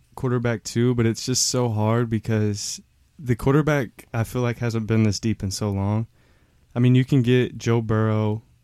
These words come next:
Matthew Stafford, Kirk Cousins, Derek Carr, Aaron Rodgers, Dak Prescott. Like, those are the top twelve. Tom Brady, you know, Russell Wilson. Like, it's just so deep that to where, like, you could reach for a,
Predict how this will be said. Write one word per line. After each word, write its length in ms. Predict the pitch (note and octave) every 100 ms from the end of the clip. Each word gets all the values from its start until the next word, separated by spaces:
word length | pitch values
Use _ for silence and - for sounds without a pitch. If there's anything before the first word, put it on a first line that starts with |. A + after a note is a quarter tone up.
| _ - -
Matthew 400 | A2 A2 A2+ A#2
Stafford, 720 | - - G#2+ G#2+ - G#2 G2+
Kirk 220 | B2 G#2
Cousins, 440 | - A#2+ A2 G#2+ G2+
Derek 340 | A2 A2+ -
Carr, 300 | - G#2+ G#2
Aaron 280 | G#2+ A#2+ A2+
Rodgers, 540 | G2+ G#2 G#2+ G#2 G2+
Dak 260 | - G#2+ F#2+
Prescott. 640 | A2+ A2+ - G#2+ G2+ G2 - _ _ _ _ -
Like, 120 | G#2+
those 180 | B2 C3
are 40 |
the 120 | A#2+
top 260 | - A#2 F2
twelve. 640 | A2+ A2 G#2+ G#2 G2+ - _ _ _ _
Tom 260 | - B2 A2+
Brady, 520 | A2+ B2 A2 G2 A2 _ _ _ _
you 120 | A2+
know, 340 | G#2+ G#2 A#2 -
Russell 400 | B2 B2+ C#3+ A#2
Wilson. 540 | A#2 C#3 - G2+ A2 - _ _ _ _
Like, 120 | A#2+
it's 140 | C3 B2+
just 200 | C#3+ -
so 180 | D3 B2+
deep 460 | A2 C#3 B2+ - -
that 200 | A#2+ A#2
to 100 | A#2+
where, 180 | A2+ A2+
like, 440 | G#2+ G#2 G#2 - _ _ _ -
you 120 | C#3
could 160 | D3+ B2
reach 520 | A#2+ D#3+ E3 - -
for 240 | A#2+ A#2+
a, 340 | A2+ A2 G#2